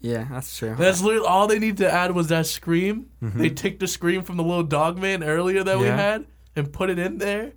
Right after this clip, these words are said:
Speaker 1: Could've been good.
Speaker 2: And prote-, and that's, that's a movie right there.
Speaker 1: So you believe it's hundred percent
Speaker 2: I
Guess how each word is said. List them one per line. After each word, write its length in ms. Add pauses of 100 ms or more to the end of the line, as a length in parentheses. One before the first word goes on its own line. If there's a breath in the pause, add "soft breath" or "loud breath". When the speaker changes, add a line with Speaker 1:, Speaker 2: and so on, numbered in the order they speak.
(140)
Speaker 1:
Could've 180
been 140
good. 240
Speaker 2:
And 160
prote-, 340
and 160
that's, 220
that's 280
a 40
movie 320
right 260
there. 280 (300 loud breath)
Speaker 1:
So 480
you 200
believe 220
it's 100
hundred 160
percent 240
Speaker 2:
I 20